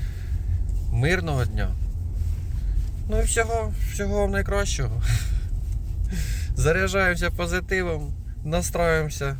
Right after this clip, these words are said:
Хто на праці, хто на отдих, хто як, хто де. <laughs> От, і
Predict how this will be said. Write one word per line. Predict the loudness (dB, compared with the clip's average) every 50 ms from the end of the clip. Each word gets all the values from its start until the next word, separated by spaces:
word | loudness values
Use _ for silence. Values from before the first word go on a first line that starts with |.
| -6 -8 -6
Хто | -4 -2 0
на | 0 0
праці, | 2 2 2 2 2 2 -2
хто | -2 -2 -2 0
на | 2 2
отдих, | 2 2 0 -2 0 -2 -2 -2
хто | 0 -2 0 0
як, | 2 2 0 0 0 -2
хто | -4 -4 0 2 4 4
де. | 6 6 6 6 6 6 4 2
<laughs> | 2 2 2 2 2 -2 -2 -2 -2 -2 -2 -2 -2 -2 -2 -2 -2 -2 -2 -2 -2 -2 -2 0 0 0 0 0 0 0 0 0 0 0 0 0 0
От, | 0 0 0 0 2 2 2
і | 2 2 2 0